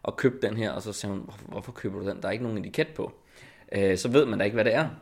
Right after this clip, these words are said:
Men det ved man jo også godt, fordi den har en grøn kapsel, den har en særlig flaske, og så ved man jo godt, det er Westfleteren. Og det er Westfleteren Blonde, når det er den grønne kapsel. Og det er den, vi skal smage på i dag og tale lidt om.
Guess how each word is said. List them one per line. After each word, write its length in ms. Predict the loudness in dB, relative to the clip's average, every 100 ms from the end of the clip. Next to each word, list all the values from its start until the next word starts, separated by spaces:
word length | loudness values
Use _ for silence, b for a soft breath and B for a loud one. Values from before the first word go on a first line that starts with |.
| -6
Men 320 | 0 2 4
det 100 | 6
ved 100 | 6
man 160 | 6 2
jo 80 | 0
også 140 | -2
godt, 240 | -6 -6
fordi 320 | -8 -6 -4 -4
den 140 | 0
har 120 | 0
en 80 | 2
grøn 200 | -2 -2
kapsel, 400 | -2 -2 -2 -8 -10 B B B -4
den 100 | 0
har 120 | 0
en 60 |
særlig 340 | 0 -2 -2 -2
flaske, 460 | 0 0 0 -4
og 180 | -4 -10
så 100 | -6
ved 140 | -2 -2
man 120 | -2
jo 60 |
godt, 260 | -2 -4 -6
det 160 | -4 -2
er 180 | -4 -6 _
Westfleteren. 800 | -6 -6 -6 -10 -8 -6 -6 -6 -8 _ B B B
Og 120 | -4 2
det 80 |
er 140 | 4 2
Westfleteren 580 | -2 -2 -2 0 -4 -2
Blonde, 400 | 0 2 0 -2 -4
når 100 | -4
det 160 | -2 -4
er 200 | -4 -4
den 400 | -6 -10 -10 -12 -4
grønne 240 | 0 0
kapsel. 360 | 0 -6 -6 -14 -16 _ B B B
Og 120 | B 2
det 100 | 2
er 40 |
den, 80 | 2
vi 40 |
skal 140 | -2 -6
smage 260 | -2 -2
på 160 | 0 0
i 40 |
dag 280 | 4 2 2 -2
og 200 | -4 -4
tale 300 | -2 -2 0
lidt 120 | 0
om. 160 | -2